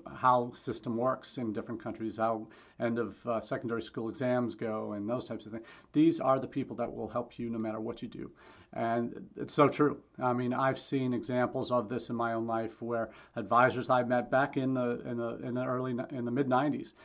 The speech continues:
I'm still friends with today. They may be retired, uh, from their jobs,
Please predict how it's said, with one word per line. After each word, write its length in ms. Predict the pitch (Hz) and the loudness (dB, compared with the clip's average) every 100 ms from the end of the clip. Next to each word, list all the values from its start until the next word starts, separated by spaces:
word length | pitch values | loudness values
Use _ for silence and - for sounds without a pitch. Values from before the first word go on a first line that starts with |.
| - - | -20 -4
I'm 220 | 123 135 131 | 2 2 2
still 260 | - 131 | -2 -2
friends 320 | - 127 127 | 0 -2 -2
with 240 | 107 110 - | -2 -6 -4
today. 300 | 113 107 120 | -6 -6 -4
They 140 | 117 | -4
may 160 | 117 117 | -2 -2
be 100 | 113 | -2
retired, 640 | 110 110 120 117 120 113 131 | -2 -2 -2 -2 -2 -6 -6
uh, 140 | 117 | -6
from 240 | - 117 | -6 -6
their 140 | 113 117 | -4 -2
jobs, 460 | 120 117 120 104 | -2 0 -2 -6